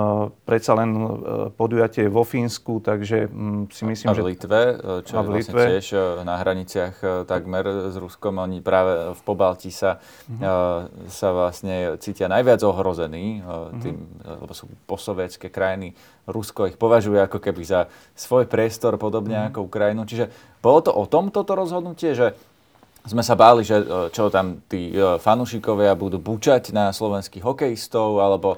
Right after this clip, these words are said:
Speaker 2: skôr o tom, že by v slovenskom tíme boli nejaké dve skupiny hokejistov, ktoré by sa na seba pozerali, e, rôzne. Prečo vlastne sa to, e, prijalo teraz, to rozhodnutie takéto?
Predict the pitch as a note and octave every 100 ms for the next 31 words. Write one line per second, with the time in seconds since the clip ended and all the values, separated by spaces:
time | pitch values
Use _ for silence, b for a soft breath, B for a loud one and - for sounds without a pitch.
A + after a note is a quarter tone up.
0 | B B - B2+ B2 C3+ A#2 A2 G2+ G#2
1 | - - A#2+ C3+ D3+ - C3 A2+ B2 B2
2 | A2 A2 A2 G#2+ G#2+ G#2 F#2+ G#2 G2+ G#2
3 | A2+ G#2 G#2 F#2+ G2+ - G2+ F#2+ G2 F#2+
4 | F#2 G2+ F#2 F2+ G2 - F#2 G2 F#2 F2+
5 | F2 b b b b G2 F2+ F2+ G2 G2+
6 | F#2 G2+ G2 - - - _ _ B2 C3
7 | B2 G#2+ G#2 - G#2 G2+ G#2+ G2+ b b
8 | b - G2 - A#2+ A2+ F#2 A#2+ G#2+ F2+
9 | - G2 F#2 F2 E2+ E2 F2 E2 - D2
10 | -